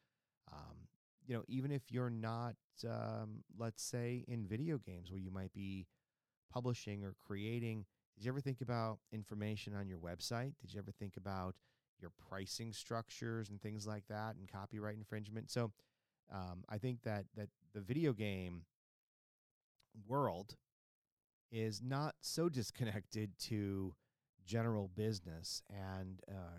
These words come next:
copyright infringement that you can't learn something from it. Even if you happen to be one of those people that hate video games, you can still learn something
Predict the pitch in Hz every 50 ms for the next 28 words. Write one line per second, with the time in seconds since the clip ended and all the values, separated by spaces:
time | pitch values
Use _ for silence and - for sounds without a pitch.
0 | 90 - - 113 110 110 - 117 107 101 101 95 95 95 - - 107 98 98 92
1 | - - - - 120 127 139 135 110 101 92 90 85 80 82 82 - - - _
2 | _ _ _ _ _ _ _ _ _ _ _ _ _ 98 98 104 101 101 104 -
3 | 120 101 - - 139 139 113 135 139 165 220 220 - 143 110 - 92 78 - -
4 | 92 104 110 131 156 165 196 214 202 - - 165 190 208 202 190 _ _ - -
5 | 190 185 175 - 117 101 101 110 113 - - - 113 120 120 110 117 123 131 131
6 | 131 123 120 120 - - - 107 - - 107 104 107 104 104 107 - 127 151 151
7 | - 92 92 95 85 80 73 71 71 - 78 71 73 80 92 113 123 - - -
8 | _ _ - 104 113 113 107 - - 117 110 107 104 101 101 92 - - 87 85
9 | -